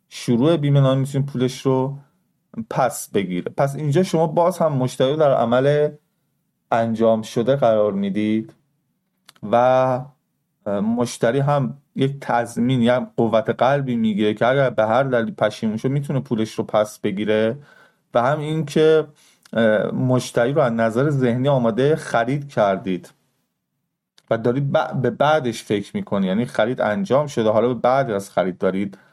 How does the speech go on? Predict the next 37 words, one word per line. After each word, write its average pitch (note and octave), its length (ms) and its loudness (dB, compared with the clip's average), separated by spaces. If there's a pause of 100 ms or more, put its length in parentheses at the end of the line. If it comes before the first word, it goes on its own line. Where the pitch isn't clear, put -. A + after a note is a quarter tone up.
(320)
اه، F#2+ 340 -2 (180)
فکر - 340 -4
می‌کنید. G#2+ 300 -2
می‌تونید D3 360 0
بگید، C#3 340 0 (380)
اه، G#2 420 2
در B2 240 0
صورتی C#3+ 280 -2
که C3 60 -2
شما A#2+ 260 0
خریداری، A2+ 720 -2 (200)
اه، A2 160 2
کنید، A#2+ 880 0 (720)
خدایی C#3+ 320 2
نکرده A#2 380 2
اگه A2+ 160 -2
پشیمون B2 680 -2
بشید A#2 400 -2
یا G#2+ 120 -2
به A2+ 100 0
هر C#3+ 220 0
دلیلی A#2+ 680 0
نخواید C3 420 0
بیمه A2 300 0
عمر A2 200 0
داشته A2 320 -2
باشیم، A2+ 240 -4
تا A#2+ 140 -4
سی C3 280 -4
روز B2+ 220 -6
بعد G#2 260 2
از G#2 340 -2 (760)
شروع A2 420 -2
بیمه‌نامه G#2 500 -2
می‌تونید A#2+ 600 -4
وجهتون A2+ 580 -2
رو A#2+ 340 -2